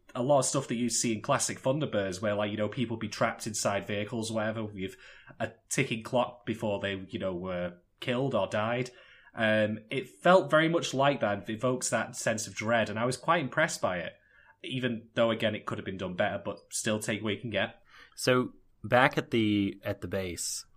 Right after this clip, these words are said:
Speaker 2: once they've filled in Goro of the situation, right? Like, "You're, you're inside. Don't worry, buddy. We're gonna get you out. Don't do anything crazy." They, uh, well, by they, I mean Ichigo and Miku, uh, have a bit of a fight.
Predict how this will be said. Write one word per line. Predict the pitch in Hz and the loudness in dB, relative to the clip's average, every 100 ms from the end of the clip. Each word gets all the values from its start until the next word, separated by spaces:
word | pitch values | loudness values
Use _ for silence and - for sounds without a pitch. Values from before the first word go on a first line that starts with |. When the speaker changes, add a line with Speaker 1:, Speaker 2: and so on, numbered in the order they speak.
| - | -8
Speaker 2:
once | 101 98 - | -4 -2 -2
they've | 95 90 90 - | -4 -4 -6 -16
filled | - 113 104 | -2 2 2
in | 104 98 | 2 2
Goro | 101 98 92 90 | 2 4 2 0
of | 90 | -6
the | |
situation, | - 95 - 90 85 87 | -6 -6 -4 -6 -6 -8
right? | 87 90 - | -8 -10 -8
Like, | 92 87 - _ _ _ | -8 -8 -10 _ _ _
"You're, | 101 95 95 - | -2 0 0 0
you're | 98 101 | 0 0
inside. | 98 127 131 139 139 143 135 - - | 4 10 12 12 8 4 -2 -12 -4
Don't | 98 | 0
worry, | 104 113 107 | 6 6 8
buddy. | 110 110 107 | 6 6 4
We're | 104 | 2
gonna | 101 | 2
get | 98 95 | -2 -2
you | 104 | 2
out. | 98 98 - - _ _ - | 4 4 0 -8 _ _ -4
Don't | 98 95 | -2 0
do | 98 | 0
anything | 98 98 95 | 0 -2 -2
crazy." | 101 98 92 92 92 - - - - - _ _ 113 | 0 0 -2 -6 -6 -10 -20 -18 -18 -20 _ _ -14
They, | 95 98 92 107 107 110 110 110 110 113 107 - - _ - | -12 -10 0 4 6 6 6 4 2 -2 -6 -12 -20 _ 0
uh, | 98 95 98 98 | 2 4 2 2
well, | 107 107 - _ - | 2 2 -2 _ -8
by | 98 90 | -4 -2
they, | 87 107 101 | 0 2 2
I | |
mean | 95 92 92 | 2 -2 -4
Ichigo | 101 - 104 98 98 | -6 -2 0 0 0
and | 98 95 92 92 - | -4 -4 -4 -6 -4
Miku, | 104 98 95 92 92 - - _ _ - - _ _ _ | -4 -2 -2 -2 -4 -12 -20 _ _ -20 -20 _ _ _
uh, | 101 101 95 | 4 4 6
have | 117 123 | 8 6
a | |
bit | 120 107 | 8 4
of | 98 | 2
a | |
fight. | 92 107 90 | 0 2 2